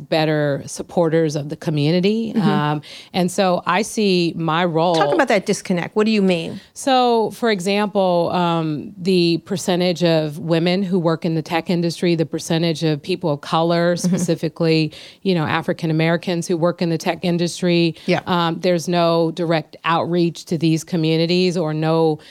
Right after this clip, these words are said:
Speaker 1: like, kind of bridge to really try and diversify the community.
Speaker 2: Yeah, we, I've
Speaker 1: Um,
Speaker 2: noticed that.
Speaker 1: Yes. And so, so I, I, I, I have very serious concerns about that. And,
Speaker 2: Mm-hmm.
Speaker 1: and part of, um, what, you know, I believe my role is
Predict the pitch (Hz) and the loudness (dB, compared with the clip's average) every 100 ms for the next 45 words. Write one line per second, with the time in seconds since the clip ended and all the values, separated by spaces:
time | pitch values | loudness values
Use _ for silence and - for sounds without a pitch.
0 | - - 160 - 165 160 143 143 160 165 | -20 -4 -4 -2 -2 -2 -2 0 4 4
1 | 170 165 - 165 151 156 160 156 156 185 | 2 -4 -6 -4 0 2 2 0 -2 -2
2 | 156 160 147 147 143 139 135 147 - 196 | 0 0 -2 -2 -2 0 0 -2 0 -2
3 | 190 185 190 185 180 196 190 196 196 208 | 0 0 0 -4 -2 0 2 2 2 2
4 | 208 208 175 160 190 208 175 185 160 139 | 0 -2 -2 0 2 2 4 2 2 -2
5 | - 127 180 214 196 156 156 - - 185 | -4 -4 -4 0 2 2 0 -4 -4 -2
6 | 185 - 208 185 185 185 - - - - | -2 0 0 2 2 0 -4 -14 -16 -18
7 | - 202 - 233 202 190 147 180 113 180 | -18 -14 -2 2 4 2 0 0 0 0
8 | 185 - 180 196 170 185 180 185 156 - | 0 0 0 0 2 2 4 2 0 0
9 | 185 175 165 - 156 - 156 170 208 214 | 0 2 0 -2 -2 -2 -2 -2 0 0
10 | 208 214 208 208 196 190 196 170 - 180 | 0 2 2 2 2 2 0 -2 -2 0
11 | 180 180 170 156 - - - - 175 165 | 2 2 0 -2 -10 -20 -20 -4 -2 0
12 | 160 165 175 165 160 - 185 170 156 - | -2 0 2 2 -2 -4 -2 -2 -2 0
13 | 170 170 165 170 160 175 196 160 156 156 | 0 0 0 0 0 0 0 0 2 0
14 | 147 147 147 | 0 0 -2